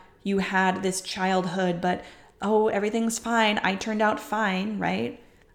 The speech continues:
I'm not gonna blame my parents, right? This denial of, of course we're not gonna deny or, uh, blame our parents. Of course we're not gonna go down that road. <clears throat> But to blindly ignore the reality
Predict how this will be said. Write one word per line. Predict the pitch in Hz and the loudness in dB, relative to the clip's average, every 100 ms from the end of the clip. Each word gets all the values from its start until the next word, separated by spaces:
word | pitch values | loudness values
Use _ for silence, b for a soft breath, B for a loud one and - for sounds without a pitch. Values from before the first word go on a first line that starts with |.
| - | -4
I'm | 185 | -2
not | 185 | 0
gonna | 202 | 0
blame | 160 185 202 | 0 0 0
my | 208 196 | 0 -2
parents, | 196 208 220 190 196 | -4 -4 -4 -4 -2
right? | 202 - - | -2 -4 -6
This | 196 - | -8 -6
denial | 165 196 190 185 185 190 196 196 196 - | -2 0 2 0 0 0 -2 -2 -4 -2
of, | 180 180 175 | -2 -2 -2
of | 196 - | -8 -10
course | - - 254 330 - 220 | -12 -8 -4 -4 -4 -2
we're | |
not | 202 180 | -2 -2
gonna | 180 | -2
deny | 170 175 175 165 | -4 -4 -4 -6
or, | - - - _ _ - - | -8 -12 -20 _ _ -10 -4
uh, | 175 180 | -2 -2
blame | - 185 180 170 | -4 -4 -2 -4
our | - | -6
parents. | - - - - - - - _ - - _ _ _ _ - - B B B B 214 | -8 -10 -10 -10 -10 -12 -18 _ -20 -20 _ _ _ _ -16 -16 B B B B -8
Of | 196 | -6
course | - 226 277 294 | -2 0 0 0
we're | |
not | 233 | 0
gonna | 190 180 | 0 -2
go | 180 | -2
down | 180 175 | -2 -2
that | 175 - | -2 -2
road. | 175 185 190 - - B B B B - | -2 0 -2 -6 -16 B B B B -8
<clears throat> | |
But | 262 220 220 - | -4 0 0 0
to | - 190 160 - | 0 0 -4 -2
blindly | 196 190 185 190 190 226 240 240 240 240 - | 2 4 4 2 2 0 0 0 0 -2 -4
ignore | 180 185 180 180 180 185 | -4 -2 0 0 0 0
the | 190 170 | 0 -2
reality | 165 175 - 170 165 175 180 180 185 | -2 -4 -4 -2 0 2 0 -2 -4